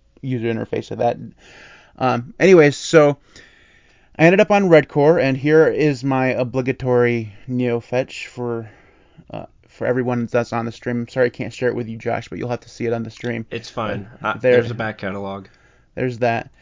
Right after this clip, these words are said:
Speaker 1: Anyways, uh, yes, I'm actually doing the podcast from Gen two. It's basically Gen two. It's whatever. Uh, Gen two based distribution, and it has been an experience. I made a video about it yesterday, and it's, um,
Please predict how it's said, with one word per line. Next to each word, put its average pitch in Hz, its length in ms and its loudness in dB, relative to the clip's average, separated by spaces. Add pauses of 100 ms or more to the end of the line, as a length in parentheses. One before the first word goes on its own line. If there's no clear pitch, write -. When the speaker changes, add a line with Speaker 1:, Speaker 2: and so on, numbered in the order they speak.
(200)
Speaker 1:
Anyways, 123 540 -2 (280)
uh, 123 280 0
yes, 139 260 2
I'm 139 360 0 (100)
actually 147 380 4
doing 143 180 4
the 156 80 0
podcast 139 580 0
from 139 520 2 (120)
Gen 123 320 0
two. 110 380 -10
It's 156 140 -16
basically 165 440 2
Gen - 200 -10
two. 110 120 -10
It's - 280 -12
whatever. 110 420 -4 (560)
Uh, 110 180 -4 (300)
Gen 160 160 6
two 151 160 0
based 127 320 2
distribution, 123 800 -4 (400)
and 123 380 -2
it 147 100 -4
has 226 140 -2
been 247 140 -2
an 233 100 -4
experience. 131 480 -4
I - 20 0
made 135 140 0
a 147 40 -2
video 139 200 0
about 135 180 4
it - 60 0
yesterday, 139 480 0 (600)
and 131 540 2
it's, 143 300 2
um, 165 580 4